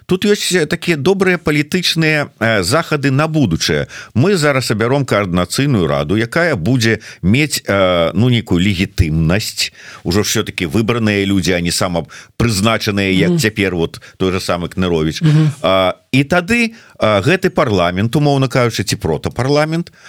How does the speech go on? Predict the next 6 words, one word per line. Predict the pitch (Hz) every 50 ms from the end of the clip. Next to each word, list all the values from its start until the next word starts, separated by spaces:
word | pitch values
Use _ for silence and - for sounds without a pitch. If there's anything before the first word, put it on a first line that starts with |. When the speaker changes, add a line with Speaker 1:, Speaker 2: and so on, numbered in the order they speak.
| - - - -
Speaker 1:
а | - 82 76
можа | 76 76 73 71 69 73 87
пераабраць | - - - 110 101 110 - - 131 135 113 - 139 - 135 - - -
Ціханаўскую, | - - - - - 147 175 190 180 - - - - 71 69
зрабіць, | 65 78 80 71 73 87 78 - - -
э, | 90 90 85 82 82 80 78 76